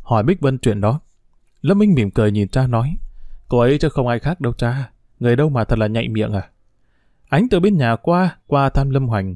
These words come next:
vừa vào cửa đã nghe Lâm Vinh nói thế liền hỏi ngay, "Anh nói ai nhạy miệng?" Lâm Hoành và Lâm Vinh nghe tiếng Ánh cùng quay lại, rồi nhìn nhau cười.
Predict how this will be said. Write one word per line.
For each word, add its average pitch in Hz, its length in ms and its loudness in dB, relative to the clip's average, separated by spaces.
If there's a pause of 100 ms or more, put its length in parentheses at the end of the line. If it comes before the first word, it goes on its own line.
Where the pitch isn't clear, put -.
(140)
vừa 143 140 2
vào 151 140 0
cửa 117 280 2
đã 147 100 2
nghe 190 160 2
Lâm 165 180 2
Vinh 151 180 0
nói 147 140 0
thế 156 260 2
liền 110 140 2
hỏi 101 180 -4
ngay, 117 220 0 (420)
"Anh 156 140 0
nói 156 160 0
ai 170 140 -2
nhạy 123 160 0
miệng?" 120 240 0 (720)
Lâm 196 160 0
Hoành 147 180 2
và 139 80 2
Lâm 180 180 -2
Vinh 190 160 2
nghe 185 100 2
tiếng 185 200 0
Ánh 185 180 2
cùng 127 180 0
quay 151 180 0
lại, 107 200 0 (120)
rồi 135 220 2
nhìn 147 180 2
nhau 190 220 2
cười. 104 260 2